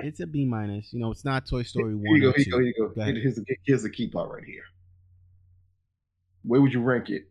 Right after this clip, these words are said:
Speaker 2: in the pantheon of Toy Story movies?
Speaker 1: It's definitely number four.
Speaker 2: Wow.
Speaker 1: <laughs> It's not, it's,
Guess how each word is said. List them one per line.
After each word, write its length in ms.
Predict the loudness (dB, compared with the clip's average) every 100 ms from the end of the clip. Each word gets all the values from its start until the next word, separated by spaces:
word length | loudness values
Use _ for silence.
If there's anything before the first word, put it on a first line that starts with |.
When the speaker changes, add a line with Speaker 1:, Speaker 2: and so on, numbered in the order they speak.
| _
Speaker 2:
in 600 | -2 0 0 -2 -4 -6 -6
the 340 | -4 -4 -6 -10 _ _ -4
pantheon 580 | -4 -2 -4 -4 -6 -6
of 240 | -6 -6 -6
Toy 160 | -2 -2
Story 220 | -2 -6
movies? 380 | -6 -6 -8 -12
Speaker 1:
It's 160 | -16 -12
definitely 340 | -8 -6 -4
number 200 | -6 -6
four. 320 | -6 -6 -6 -4 -6 -6 -14 -16 -14 -16 -16 _ _ _ -8 -8 -4
Speaker 2:
Wow. 200 | -6 -6 -4
Speaker 1:
<laughs> 680 | -2 -2 -4 -4 -4 -2 -6 -6 -18 -20 -20 -6
It's 180 | -4 0
not, 200 | 0 2
it's, 160 | 0